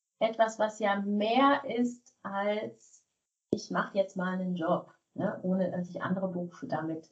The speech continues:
ähm, geringschätzen will. Und wenn wir das ernst nehmen, dann können wir, dann müssen wir dahin gehen zu sagen, „Und diese Berufung können alle Menschen spüren.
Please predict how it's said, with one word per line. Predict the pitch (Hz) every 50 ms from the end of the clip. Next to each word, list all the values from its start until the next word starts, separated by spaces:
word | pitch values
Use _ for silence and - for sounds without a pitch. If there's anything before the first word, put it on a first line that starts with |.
| _ -
ähm, | - 170 160 165 170
geringschätzen | 175 165 175 180 185 185 - - 143 - - _ - 139 127 123
will. | 139 143 147 - - - _ _ _ _ _ _ _ _ _ _ _ _ _ _ _ _ _ -
Und | - 208 202 208 208 208 - - - _ _ _ _ _ -
wenn | 202 202 202
wir | 202 196
das | 233 339 339 -
ernst | - 170 170 165 165 - - 165
nehmen, | 151 143 127 123 123 - _ _ _ _ _ _ _ _ _ _ _ _ _ _ _ _ _ _ -
dann | 202 196 196 -
können | - 233 247 247 240
wir, | 226 208 202 208 - - - _ - _ _
dann | - 196 208
müssen | 220 254 269 - 277 247
wir | 220 208 208 196
dahin | 196 190 196 196 190
gehen | 185 180 180
zu | - - 180
sagen, | 175 165 160 160 165 180 214 - - _ _ _ _ _
„Und | - 190 180 175
diese | 254 277 285 269
Berufung | 240 220 208 208 208 208 - 190 180 180 180 -
können | - 208 185 180 180 180 - - _ _
alle | - 175 185 202 226
Menschen | 208 170 170 - - 190 180
spüren. | - - - - - - 123 - -